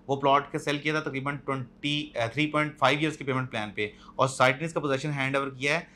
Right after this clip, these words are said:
सेवनटीन मंथ्स के रिकॉर्ड टाइम में, और इसमें जो रिमेनिंग टाइम है, तकरीबन ट्वेंटी फ़ाइव मंथ्स का रिमेनिंग टाइम रहता है इंस्टॉलमेंट का।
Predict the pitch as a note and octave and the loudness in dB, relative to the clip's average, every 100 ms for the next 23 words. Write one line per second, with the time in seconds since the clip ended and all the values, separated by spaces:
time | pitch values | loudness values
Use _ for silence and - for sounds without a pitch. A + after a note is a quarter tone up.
0 | - - B2+ B2+ B2 F3 F#3 F3 F3+ E3 | -20 -6 -2 -2 0 0 2 0 0 0
1 | C#3+ D3 D3 D3+ D#3 C#3 B2 C#3+ C3+ B2+ | 4 4 2 -2 -4 -4 -4 -8 -8 -6
2 | A2+ C3+ E3 D#3 D3 D3 C#3+ C3 C3+ C3 | -4 -4 -2 -2 -2 -6 -8 -10 -6 -6
3 | B2+ B2+ D3 D3 C3 - D3+ E3 - - | -4 -2 0 -2 -6 0 0 0 -6 -8
4 | B2+ C3+ D#3+ E3+ D3 C#3 A#2+ C3+ C3 A2 | -2 0 2 2 0 0 -4 -4 -6 -6
5 | A2+ B2+ B2+ C#3 D3+ | -4 -4 0 0 0